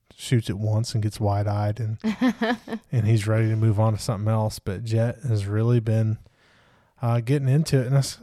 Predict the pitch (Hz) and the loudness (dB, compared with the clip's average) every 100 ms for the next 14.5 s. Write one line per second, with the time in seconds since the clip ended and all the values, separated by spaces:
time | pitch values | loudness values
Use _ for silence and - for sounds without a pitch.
0 | - 151 - 139 139 135 - 127 123 131 | -4 -4 2 4 4 2 2 0 2 0
1 | - - 123 117 113 - - 160 123 117 | -4 -4 0 0 0 -4 -12 -4 -2 0
2 | 131 123 120 113 104 - - - _ _ | -2 -2 -2 -4 -6 -16 -20 -20 _ _
3 | _ _ _ _ _ - 120 120 135 135 | _ _ _ _ _ 4 6 8 6 6
4 | 135 - 117 - 131 120 117 110 107 110 | 2 0 -2 0 0 2 2 2 0 0
5 | - - 104 104 101 104 - - _ _ | -2 -2 0 2 -2 -6 -20 -20 _ _
6 | _ _ _ _ - 113 110 107 - 107 | _ _ _ _ 2 4 4 2 0 0
7 | 104 - 104 98 107 104 104 98 - 107 | 0 0 -4 -2 -2 -2 -2 -6 -4 0
8 | 104 110 107 101 98 98 98 98 101 98 | 4 4 4 2 2 2 2 0 -4 -6
9 | - 113 101 101 - 107 - 117 110 110 | -6 -4 -4 -6 -4 -2 0 2 2 0
10 | - 110 101 - 107 101 101 101 101 104 | 0 -2 -2 -4 -2 0 0 -2 -2 -2
11 | 120 110 107 - 110 - 107 107 104 104 | -2 -2 -2 -4 -6 -4 -2 0 0 -2
12 | - 110 104 101 101 98 104 131 - - | -4 -8 -8 -8 -10 -10 -12 -16 -14 -4
13 | 120 117 - 160 160 139 117 110 104 98 | -4 -4 -8 -4 0 2 2 2 0 -2
14 | 98 - 98 104 | -6 -4 -4 -4